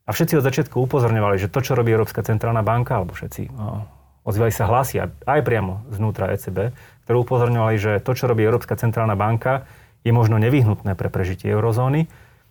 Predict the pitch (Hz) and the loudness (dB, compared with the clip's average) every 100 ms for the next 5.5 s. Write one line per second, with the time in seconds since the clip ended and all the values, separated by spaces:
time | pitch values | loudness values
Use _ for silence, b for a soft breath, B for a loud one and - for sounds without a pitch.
0 | _ - 107 127 131 131 127 113 92 98 | _ -2 0 2 2 4 4 2 -2 -4
1 | 90 95 92 - 92 - - - 92 95 | -6 -6 -8 -8 -10 -10 -14 -12 -10 -8
2 | 92 90 95 - 107 113 - 120 113 113 | -8 -6 -8 -4 -2 0 2 2 2 2
3 | 131 127 123 - 123 120 117 B B B | 2 0 -2 0 2 2 0 B B B
4 | _ - 104 120 113 131 135 127 123 120 | _ -2 0 0 0 0 2 2 2 0
5 | 110 - 110 131 123 | -2 -2 0 2 4